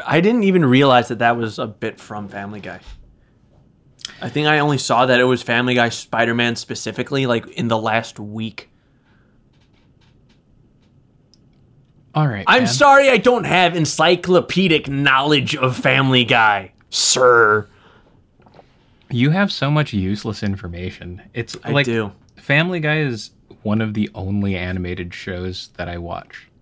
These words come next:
Speaker 1: Yeah,
Speaker 2: Or that I
Speaker 1: but
Speaker 2: have
Speaker 1: it's like,
Speaker 2: watched in the past.
Speaker 1: yeah. I think I've got, like, a bunch of general stuff, but, like, you just got way into the one show.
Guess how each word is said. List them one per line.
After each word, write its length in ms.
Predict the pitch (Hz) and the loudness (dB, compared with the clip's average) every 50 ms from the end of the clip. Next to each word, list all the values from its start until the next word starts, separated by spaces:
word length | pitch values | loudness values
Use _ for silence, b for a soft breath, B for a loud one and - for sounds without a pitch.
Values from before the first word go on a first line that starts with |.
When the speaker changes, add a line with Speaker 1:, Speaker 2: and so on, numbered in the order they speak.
| _ _ _ _ _ _ _ _ _ _ _ b b b _ | _ _ _ _ _ _ _ _ _ _ _ b b b _
Speaker 1:
Yeah, 220 | _ - - 196 143 | _ -2 0 2 2
Speaker 2:
Or 100 | 123 120 | 2 2
that 160 | 98 107 104 | 2 0 0
I 120 | 92 98 | 2 2
Speaker 1:
but 100 | 101 107 | 2 2
Speaker 2:
have 80 | 110 101 | 2 2
Speaker 1:
it's 100 | 101 95 | 2 2
like, 160 | 135 127 127 123 | 2 2 2 0
Speaker 2:
watched 160 | - - - | -2 -6 -8
in 60 | 87 | -10
the 80 | 82 78 | -10 -10
past. 440 | - - - - - - - - _ _ _ _ _ _ _ _ _ _ _ _ _ _ _ | -10 -10 -10 -10 -12 -16 -20 -20 _ _ _ _ _ _ _ _ _ _ _ _ _ _ _
Speaker 1:
yeah. 320 | 143 147 135 110 - - - _ _ _ _ _ _ _ | 0 0 0 0 -2 -6 -14 _ _ _ _ _ _ _
I 100 | - 131 | -4 0
think 160 | 131 185 208 | 0 0 2
I've 180 | 190 175 175 156 | 4 4 4 4
got, 200 | 143 160 156 151 | 2 2 2 2
like, 120 | 143 123 | 0 0
a 60 | 123 117 | -2 -2
bunch 300 | 110 - 127 123 123 - | 0 -2 -2 -2 0 -2
of 140 | 117 113 110 | -4 -4 -4
general 680 | - 123 113 110 123 131 143 156 165 170 170 170 - _ _ _ _ _ _ _ _ _ _ _ | -6 -8 -6 -4 -2 -2 0 0 -2 -2 -4 -6 -10 _ _ _ _ _ _ _ _ _ _ _
stuff, 720 | _ - - - - - - 143 151 - - - - _ _ _ _ _ _ _ _ _ _ _ _ _ _ _ _ _ _ _ _ | _ -14 -14 -14 -10 -2 -2 -2 -2 -2 -8 -18 -20 _ _ _ _ _ _ _ _ _ _ _ _ _ _ _ _ _ _ _ _
but, 120 | 131 123 | -6 -4
like, 260 | 117 117 110 104 - - | -2 -2 -4 -4 -6 -12
you 200 | - 117 120 131 | -14 -8 -6 -6
just 180 | 151 143 139 - | -4 -4 -4 -4
got 220 | - 117 110 107 117 | -2 -2 -4 -4 -8
way 640 | 120 120 120 123 131 131 135 139 143 139 135 135 131 | -10 -6 0 2 4 6 6 6 6 6 6 4 4
into 520 | 139 - 131 127 127 123 120 - 131 123 120 | 2 2 2 2 2 0 0 0 2 2 2
the 120 | 113 120 117 | 2 0 -4
one 680 | 117 113 113 117 120 120 120 120 120 120 120 117 117 | -4 -6 -8 -6 -2 0 0 0 0 0 -2 -4 -6
show. 460 | 110 - - - 120 95 95 - - | -8 -8 -8 -8 -8 -8 -8 -12 -14